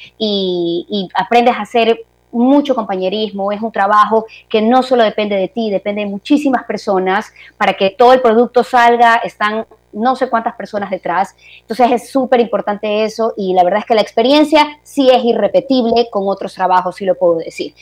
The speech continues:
Pero básicamente es al revés. Más bien, este, uno extraña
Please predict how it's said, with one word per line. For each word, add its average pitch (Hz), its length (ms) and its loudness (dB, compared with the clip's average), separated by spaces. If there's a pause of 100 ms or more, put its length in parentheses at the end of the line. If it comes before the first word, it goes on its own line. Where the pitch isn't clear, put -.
(180)
Pero 226 140 4
básicamente 240 540 4
es 240 80 4
al 247 120 4
revés. 196 300 4 (460)
Más 202 160 -4
bien, 233 320 2
este, 196 360 -2
uno 233 160 2
extraña 233 600 0